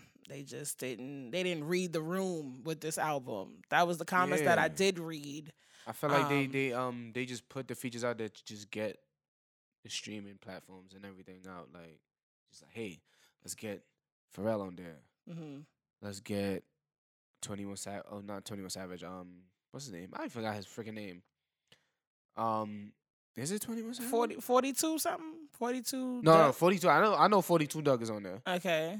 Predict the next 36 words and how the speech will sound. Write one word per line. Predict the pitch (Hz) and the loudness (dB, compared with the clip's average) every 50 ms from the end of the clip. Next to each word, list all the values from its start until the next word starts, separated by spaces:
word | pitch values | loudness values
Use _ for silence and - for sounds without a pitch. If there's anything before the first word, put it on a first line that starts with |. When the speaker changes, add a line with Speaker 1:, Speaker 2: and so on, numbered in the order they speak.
| 214 - | -10 -12
Speaker 1:
so | - - - 202 | -8 -2 0 2
who | 202 247 | 2 2
Speaker 2:
He's | 262 262 247 | 2 2 2
Speaker 1:
you | 247 | 2
talking | 214 170 | 2 2
Speaker 2:
on | 151 | 0
Speaker 1:
about? | - 202 190 | 0 -2 -4
Speaker 2:
there. | 170 - _ _ _ _ _ - | -8 -12 _ _ _ _ _ -6
Some, | - 160 151 254 254 - - _ _ _ _ _ _ | -6 -4 -4 -6 -8 -10 -14 _ _ _ _ _ _
what's | - - - - | -10 -8 -8 -6
his | 226 - 113 | -6 -8 -8
name? | 110 123 117 98 - - _ _ _ - | -8 -8 -8 -10 -12 -14 _ _ _ -16
I | |
forgot. | 190 - 104 - 92 92 95 95 - _ - | -14 -12 -12 -10 -10 -10 -10 -12 -14 _ -2
I | - 160 | 2 4
gotta | 175 139 117 | 4 4 4
look | 113 110 104 | 0 -4 -6
at | 107 | -6
it | 107 101 | -8 -8
again. | 104 98 104 98 95 107 _ _ _ _ _ _ _ _ _ _ - | -8 -8 -10 -10 -12 -16 _ _ _ _ _ _ _ _ _ _ 0
Um, | 120 123 123 120 120 120 120 117 117 113 113 - _ _ _ - - - _ _ _ _ _ _ _ _ _ _ _ _ - | 4 6 6 6 6 4 2 0 -6 -12 -16 -20 _ _ _ -20 -20 -20 _ _ _ _ _ _ _ _ _ _ _ _ -4
who | 135 135 | 2 2
else | 135 123 120 | 4 4 2
is | 117 110 | 0 -2
on | 113 110 107 | -4 -4 -6
there? | 101 101 | -4 -4
Sway | - - 120 120 117 117 | -2 -2 0 0 0 0
Lee, | 113 117 120 120 117 110 101 101 110 - _ _ _ _ _ _ _ _ _ - | 0 0 0 0 0 -2 -4 -6 -8 -12 _ _ _ _ _ _ _ _ _ -4
um, | 104 107 101 101 101 101 101 101 101 101 101 101 101 101 101 101 107 - | -2 0 0 0 0 0 0 0 0 0 0 -2 -2 -4 -4 -8 -10 -10
Quavo. | - - 120 120 123 123 113 117 110 104 101 101 98 101 110 _ _ _ _ _ _ _ _ _ _ _ _ _ _ _ _ _ _ _ _ _ _ _ _ _ _ _ _ _ _ _ _ _ _ _ - | -4 -2 0 2 2 2 2 2 2 2 2 0 -2 -4 -8 _ _ _ _ _ _ _ _ _ _ _ _ _ _ _ _ _ _ _ _ _ _ _ _ _ _ _ _ _ _ _ _ _ _ _ -10
Um, | 95 98 101 101 98 101 101 104 110 113 _ _ _ _ _ _ _ _ | -8 -6 -6 -6 -6 -8 -10 -12 -16 -20 _ _ _ _ _ _ _ _
he | 113 131 | -12 -8
has | 143 160 | -6 -4
Speaker 1:
Rick | 208 233 - | -4 -4 -4
Speaker 2:
a | 220 | -4
song. | 220 202 | -4 -2